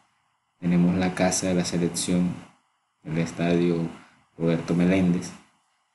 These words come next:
y, y un sinnúmero de particularidades y fiestas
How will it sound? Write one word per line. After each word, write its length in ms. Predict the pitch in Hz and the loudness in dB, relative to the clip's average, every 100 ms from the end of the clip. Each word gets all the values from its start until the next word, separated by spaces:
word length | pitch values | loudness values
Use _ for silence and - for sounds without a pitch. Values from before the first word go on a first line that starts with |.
| _ _ _ - | _ _ _ -6
y, 480 | 101 98 98 95 92 95 | -2 0 2 2 0 0
y 80 | 107 | 2
un 80 | 107 | 2
sinnúmero 680 | - 120 120 127 127 123 120 - - - | 4 6 8 8 8 6 2 -2 -10 -14
de 160 | - 101 | -4 -2
particularidades 1160 | 101 95 87 87 90 87 92 95 104 - - - _ _ | 0 0 0 2 2 2 0 -2 -2 -4 -6 -10 _ _
y 100 | 85 | -6
fiestas 680 | 87 - 110 104 - 85 85 | -2 4 6 6 2 -4 -6